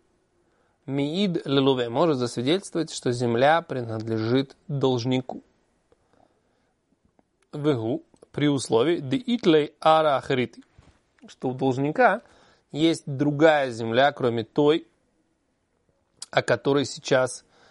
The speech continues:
э, идёт, э, судебное обсуждение. Если к должнику пришёл некий человек, утверждает, что этот должник, он,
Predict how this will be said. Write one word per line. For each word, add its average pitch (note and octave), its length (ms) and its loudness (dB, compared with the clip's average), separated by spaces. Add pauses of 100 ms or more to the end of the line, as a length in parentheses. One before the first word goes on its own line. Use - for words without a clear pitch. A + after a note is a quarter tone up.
(400)
э, B2+ 380 -6
идёт, B2+ 560 0
э, A#2 640 -2
судебное C3 520 0
обсуждение. A#2+ 600 -2 (300)
Если C3+ 480 -2 (720)
к C#3 60 -10
должнику C#3+ 480 0
пришёл B2+ 520 2 (440)
некий C3 340 -6
человек, B2 400 2
утверждает, D#3 680 0 (640)
что A#2+ 520 -4
этот B2 380 -6
должник, C#3 680 0 (120)
он, D3 280 0